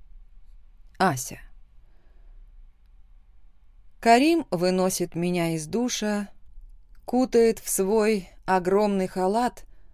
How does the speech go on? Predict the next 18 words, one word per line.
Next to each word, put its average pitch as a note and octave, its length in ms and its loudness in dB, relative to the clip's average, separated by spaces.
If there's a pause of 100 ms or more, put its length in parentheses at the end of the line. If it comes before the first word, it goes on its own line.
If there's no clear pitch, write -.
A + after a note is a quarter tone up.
(520)
который F#3+ 460 4
пахнет F3 640 -6
им. B2+ 380 -8 (1500)
Прикрываю F#3+ 640 6
глаза F#3 720 2 (600)
и G3 120 0
тяну A#3 400 2
носом G3 560 -2
этот F3+ 300 -6
запах. D3+ 720 -8 (840)
Впитываю E3+ 800 0
его D#3+ 320 -4
в C#3+ 60 -12
себя, F3+ 480 -2 (580)
пропуская F#3 880 2
через E3 420 -2
каждую F3 540 -4
клеточку. - 800 -12